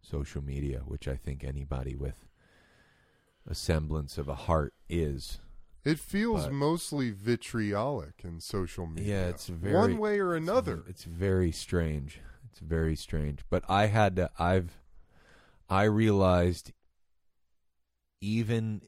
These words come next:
Speaker 1: if I was approaching, like, if somebody posted something that I didn't necessarily vibrate with politically or culturally,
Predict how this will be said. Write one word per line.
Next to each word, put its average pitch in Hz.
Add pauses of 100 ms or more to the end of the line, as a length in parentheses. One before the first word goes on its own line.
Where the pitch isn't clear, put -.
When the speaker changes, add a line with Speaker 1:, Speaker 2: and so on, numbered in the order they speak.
Speaker 1:
if 95
I 90
was 87
approaching, 87
like, 82
if -
somebody 98
posted 95
something 80
that 73
I 85
didn't 82
necessarily 80 (560)
vibrate 85
with 85 (800)
politically 85
or 69
culturally, 80